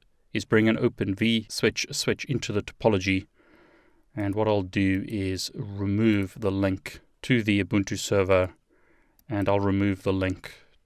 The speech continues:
to the nat cloud. And what I'll do in this example is connect the Ubuntu container to the Open vSwitch switch,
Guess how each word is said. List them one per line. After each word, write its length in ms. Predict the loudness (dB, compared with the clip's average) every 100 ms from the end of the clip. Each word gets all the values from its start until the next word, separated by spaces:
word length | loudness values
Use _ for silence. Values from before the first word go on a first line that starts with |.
| _ -6
to 640 | -2 0 0 -2 -6 -10 -16 -4
the 120 | -2
nat 280 | -2 -4 -6
cloud. 440 | -4 2 4 2 -2 _ _ _ _ -8
And 340 | -4 0 0
what 160 | 2 2
I'll 100 | 2
do 180 | 2 2
in 80 | 2
this 140 | 0
example 540 | -2 0 0 -2 -10 -6
is 220 | -8 -8
connect 640 | -6 -2 0 -2 -6 -10 -12 _ _ _ _ _ _
the 200 | -2 0
Ubuntu 360 | 2 0 -2 -2
container 540 | -2 -2 -2 0 -2 -4 -8
to 280 | -4 -2 -2
the 160 | -2
Open 320 | -4 -4 -4
vSwitch 480 | -2 -4 -2 -4 -6
switch, 480 | -6 -4 -2 -4 -8